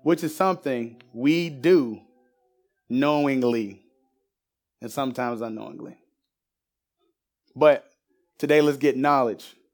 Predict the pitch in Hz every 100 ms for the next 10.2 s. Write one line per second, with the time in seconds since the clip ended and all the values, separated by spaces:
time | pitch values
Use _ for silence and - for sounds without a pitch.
0 | _ _ _ _ _ _ _ _ - 139
1 | 135 123 110 - 175 156 143 139 143 131
2 | - - - _ _ - 123 123 127 127
3 | 110 101 113 107 117 95 - _ _ _
4 | _ _ _ _ _ _ _ _ _ _
5 | 110 107 127 120 113 107 110 101 98 110
6 | _ _ _ _ _ _ _ _ _ -
7 | 156 190 190 196 165 156 151 160 185 190
8 | 156 151 127 117 147 170 - 190 139 123
9 | 113 107 113 123 135 135 131 123 123 120
10 | 107 -